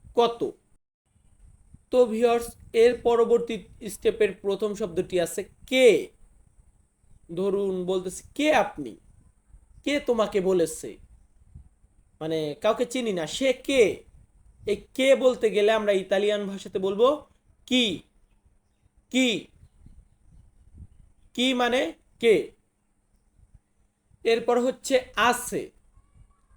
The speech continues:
ধরুন আছে মানে খাবার কি আছে, এটার সাথে কি আছে। এই আছে এটা বলতে গেলে আমরা বলতে পারি avere। তবে আমরা বেশিরভাগই কথার ক্ষেত্রে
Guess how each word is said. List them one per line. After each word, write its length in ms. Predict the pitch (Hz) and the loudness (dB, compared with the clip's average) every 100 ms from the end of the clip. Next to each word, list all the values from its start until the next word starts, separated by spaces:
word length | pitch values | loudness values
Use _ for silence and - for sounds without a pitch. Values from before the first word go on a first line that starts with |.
| 175 | -8
ধরুন 520 | 185 202 214 208 202 - - - - | -2 0 0 -2 -6 -16 -20 -14 0
আছে 420 | 220 233 - 160 | 2 2 -2 -4
মানে 460 | 160 180 180 170 165 | -4 -2 -2 -2 -6
খাবার 280 | - 202 220 | -4 0 0
কি 160 | 220 240 | 0 -2
আছে, 540 | 202 - 254 160 - _ _ _ _ _ _ _ _ _ - | -2 4 4 4 0 _ _ _ _ _ _ _ _ _ -4
এটার 220 | 220 240 | 0 0
সাথে 260 | 240 233 | -2 -4
কি 240 | 233 240 240 | -4 2 2
আছে। 400 | 185 - 135 104 _ _ _ _ _ _ _ _ - | 2 -2 -12 -14 _ _ _ _ _ _ _ _ -4
এই 380 | 202 202 202 - _ _ - | 0 0 -2 -10 _ _ -2
আছে 580 | 214 240 - 254 233 220 | 0 0 2 6 8 6
এটা 360 | 226 226 233 | 2 0 0
বলতে 280 | 202 214 220 | 0 0 0
গেলে 160 | 220 220 | 2 2
আমরা 180 | 202 | 2
বলতে 220 | 180 180 180 | -2 -2 -4
পারি 240 | 185 190 - | -6 -6 -2
avere। 600 | 190 180 208 220 208 139 - _ _ _ _ _ _ _ _ _ _ _ _ | -2 2 6 8 8 4 -10 _ _ _ _ _ _ _ _ _ _ _ _
তবে 220 | 233 240 262 | -2 2 2
আমরা 220 | 254 269 | 2 2
বেশিরভাগই 580 | 233 233 254 254 254 240 | 2 2 0 0 0 0
কথার 240 | 226 233 | -2 -2
ক্ষেত্রে 300 | 220 247 269 | -4 -2 -2